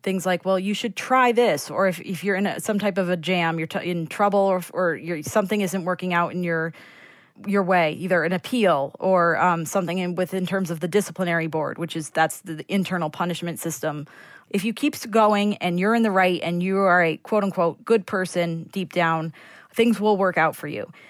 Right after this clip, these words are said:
And there's a, an acute understanding, I would say, amongst the women, at least in York Correctional,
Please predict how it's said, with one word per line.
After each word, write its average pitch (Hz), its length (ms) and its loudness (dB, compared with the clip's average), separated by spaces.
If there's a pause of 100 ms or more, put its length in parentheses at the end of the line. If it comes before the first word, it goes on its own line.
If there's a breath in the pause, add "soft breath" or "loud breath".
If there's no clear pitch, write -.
(180 loud breath)
And 190 180 4
there's 196 240 4
a, 185 360 2
an 196 140 2
acute 226 400 0
understanding, 185 640 0
I 175 80 2
would 170 100 -2
say, 165 240 2
amongst 170 400 -2
the 185 80 -4
women, 170 440 -4 (120)
at 170 80 -6
least 180 240 -4
in 175 80 -2
York 170 220 -2
Correctional, 170 640 -4